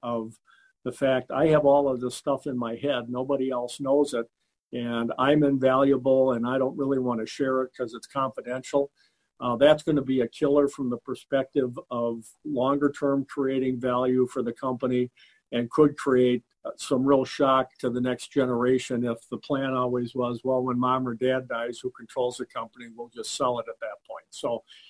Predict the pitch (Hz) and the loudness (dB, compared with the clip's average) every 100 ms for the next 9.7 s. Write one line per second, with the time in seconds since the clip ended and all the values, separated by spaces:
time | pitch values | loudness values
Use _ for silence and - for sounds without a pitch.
0 | - _ - 120 117 113 113 - _ _ | -20 _ -8 -2 0 0 -2 -8 _ _
1 | _ - - - 156 165 165 156 147 143 | _ -18 -10 2 4 6 4 0 0 -4
2 | - 147 135 107 95 - _ - 151 151 | -2 0 0 -2 -16 -20 _ -4 -2 0
3 | 147 143 131 120 - 139 123 123 117 - | 2 2 0 -2 -6 -4 -2 -2 -6 -10
4 | _ _ _ _ _ - 113 113 110 110 | _ _ _ _ _ -8 -4 -2 -2 -4
5 | _ _ _ _ _ _ _ _ _ _ | _ _ _ _ _ _ _ _ _ _
6 | _ _ _ _ - - - 139 - - | _ _ _ _ -20 -16 -2 -2 0 4
7 | 185 208 - 170 156 147 139 127 120 - | 6 6 6 6 6 6 0 0 -4 -4
8 | _ _ 233 135 127 - 156 156 - 131 | _ _ -8 -4 -4 -2 0 0 0 0
9 | - 143 139 131 127 131 | 2 4 6 4 0 -2